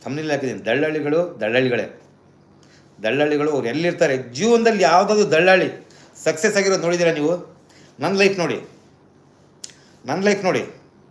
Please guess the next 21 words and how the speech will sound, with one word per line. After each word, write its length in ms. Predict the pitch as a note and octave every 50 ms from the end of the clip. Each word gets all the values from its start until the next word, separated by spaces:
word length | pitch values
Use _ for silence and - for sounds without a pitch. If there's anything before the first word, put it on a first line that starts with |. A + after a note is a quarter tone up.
| _ _ _ _ _ _ _ _ _ _ _ _ _ _ _ _ _ _ _ _ _ _ _ _ _ _ _ _ - A2+ A2+
ದಳ್ಳಾಳಿಗಳು 500 | C3 D#3 F3 F#3 F#3 F#3+ F#3+ F#3+ F3+ -
ಸಕ್ಸಸ್ 260 | D3+ D3 - D3 D#3+
ಆಗಿರೋದು 200 | E3+ D#3+ D#3 D3+
ನೋಡಿದ್ದೀರಾ 280 | D#3 D3+ D3+ D#3 D3
ನೀವು? 420 | D3 C#3 C3 C#3+ D3 C#3+ - - - _ _ _ _ _ _ _ _ _ _ _ _ _ - _ _ _ _ _ _ _ _ _ _ _ _ _ _ _ - - -
ಆಗಿಲ್ಲ. 540 | D3 E3+ F#3+ F#3 D3+ A#2+ - - - - -
ಯಾಕಂದ್ರೆ 340 | C3 C#3+ - F3 F3 F3+ F3
ಮನೆ 240 | C#3 C3 C#3 E3+ F#3+
ಮೂರ್ಖರು 320 | F#3 F#3 E3+ - F#3 G3
ಮನೆ 160 | E3 D#3+ E3+
ಮೂರ್ಖರೇ. 560 | F3+ F3+ E3+ - D#3+ D3 A2 - - - - - - _ _ _ _ _ _ _ _ _ _ _ _ _ _ _ _ _ _ _ _ - - _ _ -
ಇವತ್ತು 380 | A#2 C3 D3 D3+ D3+ D3+ D3 D3
ನಾನು 400 | C#3+ C#3 C3+ B2+ A2 - - - _ _ _ _
ಹೆಮ್ಮೆಯಿಂದ 340 | - A2+ C3 D3 D#3 D3+ C#3
ಹೇಳ್ಕೊಂಡಿದ್ದೀನಿ 480 | B2 B2+ B2 A2+ A2+ G#2 G2 G2 E2+ - - _ _ _ _ _ _ _ _ _ _ _ - - - _ -
ನೋಡಿ, 120 | A#2+ A#2+ A#2
ರಂಜಾನಲ್ಲಿ 420 | G#2+ A#2 B2 B2+ C3+ B2+ A#2+ A2
ಮತ್ತೆ 180 | B2 - - B2
ಮೂರು 140 | B2 A2+
ಹಸು 140 | A2 - A2+
ಫ್ರೀ. 300 | G#2 - G#2+ G2+ G2 -